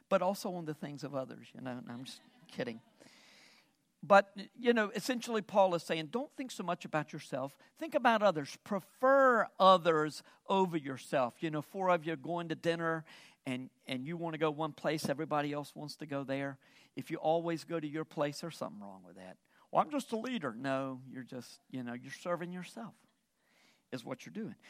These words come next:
We're gonna bear with one another. Forgive one another readily, as Colossians three tells us. And I promise you, you will be challenged in the church to do that. In this body, at some point, you're gonna have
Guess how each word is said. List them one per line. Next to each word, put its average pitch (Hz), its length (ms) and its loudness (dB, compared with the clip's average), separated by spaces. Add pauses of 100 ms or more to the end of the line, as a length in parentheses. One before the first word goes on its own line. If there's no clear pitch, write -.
(180)
We're 254 240 6
gonna 302 200 6
bear 254 520 10
with 196 240 0
one 170 160 2
another. 139 320 4
Forgive 202 840 2
one 208 340 -2
another 196 440 0
readily, 170 760 0 (500)
as 151 120 0
Colossians 139 760 0
three 127 240 -4
tells 127 300 -4
us. 120 120 -12
And 135 140 -4
I 147 80 2
promise 147 640 -2
you, 135 220 -8
you 170 300 -6
will 151 320 -2
be 127 300 -8
challenged 113 580 -10
in 107 140 -12
the 104 60 -16
church - 440 -20
to - 100 -20
do 104 100 -20 (120)
that. - 380 -20 (2250)
In 202 220 4
this 185 180 2
body, 135 500 0
at 113 120 -6
some 151 260 -6
point, 143 380 -10
you're 165 260 -2
gonna 143 300 -2
have 123 420 -6